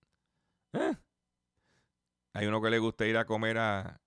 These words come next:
a Denis. Por otro lado, retiran fórmulas de bebé por contaminación bacteriana. Las autoridades de salud de Estados Unidos alertaron a los padres de familia el jueves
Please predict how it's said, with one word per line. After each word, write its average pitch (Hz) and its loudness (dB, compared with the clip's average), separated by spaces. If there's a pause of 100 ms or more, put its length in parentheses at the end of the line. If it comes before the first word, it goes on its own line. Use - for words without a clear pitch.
a 107 0
Denis. - -8 (1900)
Por 117 6
otro 143 6
lado, 151 10
retiran 143 2
fórmulas 147 2
de 139 4
bebé 135 4
por 131 0
contaminación 127 -2
bacteriana. 123 0 (1700)
Las 101 2
autoridades 110 2
de 123 2
salud 127 2
de 131 4
Estados 127 4
Unidos 156 4
alertaron 131 2
a 135 2
los 127 4
padres 143 4
de 131 2
familia 139 0
el 123 4
jueves 175 2